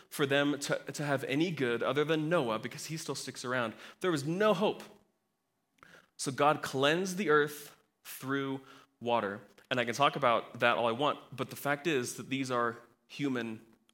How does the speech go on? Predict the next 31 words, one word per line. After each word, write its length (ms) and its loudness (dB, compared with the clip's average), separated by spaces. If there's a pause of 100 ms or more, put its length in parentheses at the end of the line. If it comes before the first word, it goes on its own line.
(300)
lives 800 4 (1160)
that 140 -4
were 80 -8
lost. 560 -10 (1500)
And 220 -8
don't 200 -2
think 360 -4
that 200 -4
God 300 4
is 160 -2
up 160 0
far 440 4
away 280 2
in 80 0
heaven 300 0
like 180 -2
Richard 280 -4
Dawkins 440 0
thinks, 460 -8 (240)
and 100 -4
he's 180 0
looking 280 0
down 240 2
and 100 -4
he's 220 -8
just 240 -10
angry 320 0
and 80 -6
he 140 -6
has 200 -4
no, 460 -2